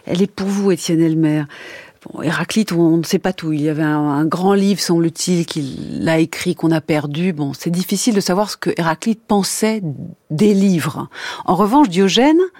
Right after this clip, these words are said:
euh, il a parlé des livres. Et puis les livres, c'est un peu, euh,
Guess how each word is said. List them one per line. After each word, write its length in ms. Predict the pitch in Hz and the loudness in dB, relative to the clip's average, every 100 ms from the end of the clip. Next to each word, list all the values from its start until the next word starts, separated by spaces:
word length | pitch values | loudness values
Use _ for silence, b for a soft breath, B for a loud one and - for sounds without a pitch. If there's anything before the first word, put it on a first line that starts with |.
| B B B B - | B B B B 0
euh, 480 | 170 165 160 147 127 - | 2 4 4 2 0 0
il 160 | 190 | 0
a 40 | 175 | 0
parlé 300 | - 247 262 | 0 2 2
des 140 | 208 196 | 2 0
livres. 240 | 170 160 | 0 -2
Et 60 | 151 | -4
puis 160 | 180 | 0
les 100 | 170 | 0
livres, 220 | 180 247 240 | 2 0 0
c'est 140 | - | 0
un 100 | 165 | 0
peu, 380 | 151 233 247 233 | 0 0 2 4
euh, 260 | 175 165 | 2 2